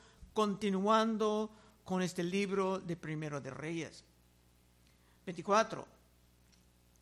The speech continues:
Porque él señoreaba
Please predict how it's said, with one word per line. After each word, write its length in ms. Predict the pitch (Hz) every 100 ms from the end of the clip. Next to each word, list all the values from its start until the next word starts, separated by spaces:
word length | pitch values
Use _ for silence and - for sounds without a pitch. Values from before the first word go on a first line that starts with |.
| _ _ _ _ _ _ - -
Porque 560 | 254 220 220 220 302 330
él 220 | 320 294 -
señoreaba 1300 | - - 254 254 233 220 220 254 269 262 254 240 -